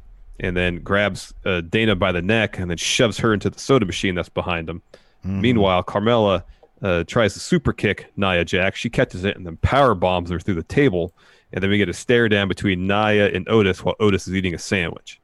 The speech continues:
Speaker 2: Mm-hmm.
Speaker 1: They depart. Otis ends up at the cafeteria again. Oh, yeah.
Speaker 2: Oh, yeah.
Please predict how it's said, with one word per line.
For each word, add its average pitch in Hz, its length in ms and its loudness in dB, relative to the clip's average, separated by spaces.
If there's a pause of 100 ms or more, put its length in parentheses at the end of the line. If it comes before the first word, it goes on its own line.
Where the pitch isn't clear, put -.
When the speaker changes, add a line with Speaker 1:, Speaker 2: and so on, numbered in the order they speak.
(220)
Speaker 2:
Mm-hmm. 107 420 -4
Speaker 1:
They 104 160 2
depart. 95 460 2
Otis 120 260 4
ends 110 140 2
up 101 80 0
at - 60 -8
the 98 80 0
cafeteria 92 840 0 (280)
again. 101 560 0 (400)
Oh, 160 160 4
yeah. 123 540 4 (260)
Speaker 2:
Oh, 143 140 -6
yeah. - 420 -8